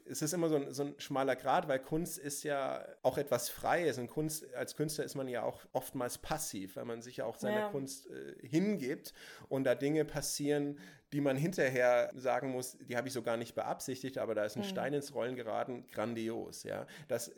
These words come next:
Speaker 1: das muss man natürlich da auch immer so ein bisschen berücksichtigen.
Speaker 2: Ich glaube,
Speaker 1: Und
Speaker 2: das hat, Entschuldigung.
Speaker 1: Ja,
Speaker 2: Was wolltest du
Speaker 1: und,
Speaker 2: sagen?
Speaker 1: ähm, das ist mir auch ganz wichtig, weil ich hab, ich hab neulich auch einen schönen Spruch gelesen.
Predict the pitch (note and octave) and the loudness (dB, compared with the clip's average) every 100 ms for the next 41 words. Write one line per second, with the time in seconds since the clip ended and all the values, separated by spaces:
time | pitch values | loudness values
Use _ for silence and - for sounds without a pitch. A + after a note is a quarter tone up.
0 | - A#2+ D3+ D3+ D3+ C3 D#3 D3+ C#3+ A2+ | -4 -2 0 2 2 2 2 2 2 2
1 | C3+ D#3 B2+ B2+ B2 C3 B2+ A2+ D3 - | 2 2 0 0 -4 -4 -4 -4 -6 -8
2 | - G2+ - - - - - - A3 B3+ | -12 -14 -16 -20 -20 -14 -12 2 8 10
3 | D4 B3 B3 A#3+ - _ _ _ - G#3 | 8 6 4 2 0 _ _ _ -10 -6
4 | G3+ F#3+ F3+ F#3 - - - - - - | -4 -4 -6 -10 -12 -20 -20 -16 -12 -6
5 | - B2+ - A3+ D3+ D#3+ A3 F3+ C3+ C3+ | 2 2 4 4 4 4 2 4 4 2
6 | C3+ - - C3+ D3 B2+ C3+ D3+ D3 D3+ | -6 -8 -2 0 4 6 6 4 2 0
7 | D#3 D3 C#3+ C#3 C#3 C3+ C#3+ D#3 C#3+ - | 0 -2 4 4 4 0 -2 0 -2 -4
8 | C#3+ D3 D3 C#3 D#3 D3 B2+ D3+ C#3 D3 | -4 -2 4 4 4 2 0 0 0 4
9 | C#3+ C#3 - - - D#3 - D3+ C3+ C#3+ | 4 2 -8 -12 -8 -8 -6 -4 -2 -2
10 | D3 C#3+ C3+ | -2 -6 -6